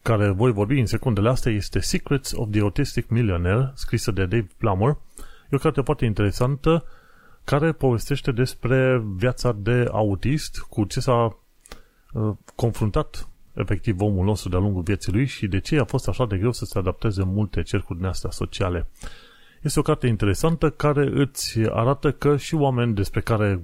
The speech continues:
știm și credem noi că ar fi, să zicem, cu deficiențe, au o viață normală sau interesantă și pot avea o viață chiar de succes. Uite, cum, uh,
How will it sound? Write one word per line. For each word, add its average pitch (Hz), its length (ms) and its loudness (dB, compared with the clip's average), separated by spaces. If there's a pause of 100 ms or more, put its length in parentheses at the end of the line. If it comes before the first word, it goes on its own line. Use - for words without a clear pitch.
(100)
știm 120 320 -2
și 101 140 -4
credem 98 320 0
noi 101 180 2
că - 120 -2
ar 87 80 0
fi, 98 440 0 (440)
să - 180 -2
zicem, 101 340 0
cu 131 180 0
deficiențe, 117 760 0 (600)
au 147 180 2
o 131 100 4
viață 110 520 2
normală 104 400 2
sau 123 160 0
interesantă 113 680 2
și - 140 -2
pot 147 240 0
avea 120 300 2
o 110 260 2
viață 117 380 0
chiar 123 240 0
de 110 320 0
succes. - 580 -4
Uite, 101 220 -6
cum, 90 340 -6
uh, 85 140 -4